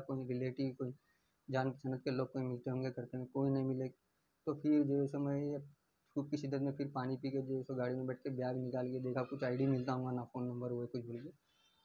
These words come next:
देखे तो क्या बैग में जो है सो पार्सल था, जो ऑनलाइन बुक करते हैं वो पार्सल पे जो है सो आईडी लिखा, एड्रेस था उस पे, जैसे कि स्काईलाइन थिएटर बशीरबाग ऐसा लिखा हुआ था, उसको फ़ोन नंबर था, कोड वगैरह था, कुछ लिखा हुआ था। तो फ़ोन नंबर लेके मैं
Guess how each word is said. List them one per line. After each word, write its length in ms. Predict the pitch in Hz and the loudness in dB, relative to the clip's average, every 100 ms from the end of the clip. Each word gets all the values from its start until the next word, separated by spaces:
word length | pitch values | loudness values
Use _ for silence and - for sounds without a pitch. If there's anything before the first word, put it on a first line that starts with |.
| 139 | 2
देखे 260 | 139 139 | 4 6
तो 140 | 139 139 | 4 2
क्या 180 | 143 143 | 4 6
बैग 260 | 131 127 | 6 4
में 180 | 131 135 | 4 2
जो 80 | 131 | 2
है 60 | 127 | 0
सो 140 | - - | -4 4
पार्सल 380 | 139 139 - 135 | 6 6 2 -4
था, 140 | 120 | -2
जो 140 | 123 120 | 0 0
ऑनलाइन 340 | 127 131 135 | 0 0 0
बुक 180 | 127 123 | 0 -2
करते 220 | 123 120 | -4 -4
हैं 60 | 127 | -4
वो 60 | 139 | -2
पार्सल 340 | 135 120 - 131 | 0 -2 -2 -4
पे 160 | 131 131 | -2 0
जो 100 | 127 | 0
है 160 | 123 | -2
सो 200 | 123 185 240 - _ _ _ _ - | -2 -4 -6 -12 _ _ _ _ 2
आईडी 240 | 139 147 | 4 6
लिखा, 240 | 160 143 131 | 4 2 0
एड्रेस 280 | 127 143 - | 0 0 0
था 140 | 120 | -2
उस 60 | 117 | -2
पे, 140 | - | -4
जैसे 220 | 120 120 | -4 -4
कि 100 | 131 | -4
स्काईलाइन 420 | 127 - 123 131 127 | -4 0 0 0 -2
थिएटर 400 | 127 120 - 131 | -2 -4 -2 -2
बशीरबाग 580 | 123 120 127 123 123 123 - _ _ _ - | -2 -2 -2 0 0 0 -6 _ _ _ -8
ऐसा 180 | 135 | 0
लिखा 240 | 131 123 127 | 0 2 2
हुआ 120 | 123 | 2
था, 120 | 131 | 0
उसको 160 | 143 180 | -2 -4
फ़ोन 220 | - 139 131 | -2 2 2
नंबर 300 | 131 127 123 | 2 0 -2
था, 180 | - 147 - | -2 -4 -2
कोड 180 | 139 135 | 0 2
वगैरह 380 | 127 127 131 | 2 0 0
था, 100 | 131 139 | -2 -4
कुछ 200 | 156 - | -6 -4
लिखा 160 | 123 | -2
हुआ 100 | 123 | -2
था। 80 | 123 | -4
तो 160 | 135 - | -6 -8
फ़ोन 240 | - 147 147 | -2 4 6
नंबर 220 | 143 139 | 6 4
लेके 220 | 131 127 | 2 0
मैं 120 | 156 | -2